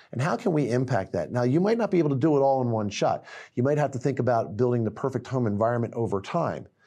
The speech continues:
Okay, maybe you start out with duct cleaning and then duct sealing and then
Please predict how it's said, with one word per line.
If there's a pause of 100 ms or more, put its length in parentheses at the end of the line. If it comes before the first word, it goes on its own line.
(420)
Okay, (200)
maybe
you
start
out
with
duct
cleaning (120)
and
then
duct
sealing (280)
and
then